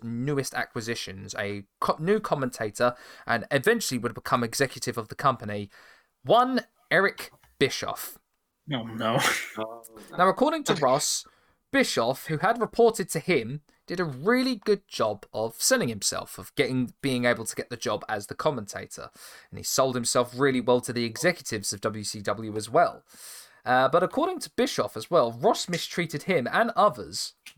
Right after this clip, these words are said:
Speaker 1: mostly in de-, in deference to, uh, Ross's then supervisor, Bill Watts.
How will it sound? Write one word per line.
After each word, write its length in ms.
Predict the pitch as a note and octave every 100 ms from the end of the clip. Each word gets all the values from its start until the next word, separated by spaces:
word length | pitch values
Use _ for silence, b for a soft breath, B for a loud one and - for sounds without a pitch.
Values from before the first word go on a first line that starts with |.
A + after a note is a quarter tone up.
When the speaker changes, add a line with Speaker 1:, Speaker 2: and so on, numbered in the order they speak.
| C#3+
Speaker 1:
mostly 480 | A#3 D4 - A3+ G3+
in 140 | G3
de-, 140 | E3 - -
in 180 | E3+ D3+
deference 580 | D3+ - E3 D3+ C3 -
to, 280 | - D3 C3
uh, 120 | B2
Ross's 460 | B2+ C3 - B2
then 200 | A2+ F#3
supervisor, 720 | F#3 - A#2+ A2 G#2 G#2+ G2+ G#2+
Bill 280 | C3 B2 A#2+
Watts. 440 | C#3+ - - -